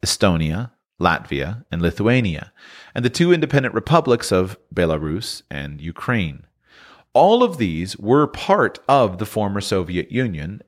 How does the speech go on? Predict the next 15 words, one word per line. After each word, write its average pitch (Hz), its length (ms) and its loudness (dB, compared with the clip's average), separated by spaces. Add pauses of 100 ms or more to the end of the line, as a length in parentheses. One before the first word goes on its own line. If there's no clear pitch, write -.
and 101 380 0 (100)
of 98 460 2
the 95 120 0
Russian 80 460 -2
Empire. 95 640 -2 (1200)
Beyond 143 720 4
these 175 320 2
countries 90 640 0
lies 92 360 4
the 110 100 2
belt 92 400 0
of 110 100 0
former 90 420 -2
Soviet 87 540 -2
satellites, 110 840 -2